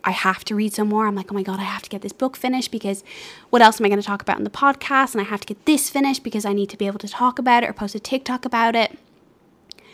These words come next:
And it's something that I feel like everyone falls into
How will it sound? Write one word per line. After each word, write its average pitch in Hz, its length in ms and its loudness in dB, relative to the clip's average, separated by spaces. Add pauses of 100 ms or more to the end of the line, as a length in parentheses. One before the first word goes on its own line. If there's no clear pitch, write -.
(360)
And 247 100 4
it's 233 140 -2
something 240 280 0
that 233 120 4
I 214 60 4
feel 214 200 -4
like 196 320 -2 (440)
everyone 202 400 4
falls 190 340 0
into 233 640 -2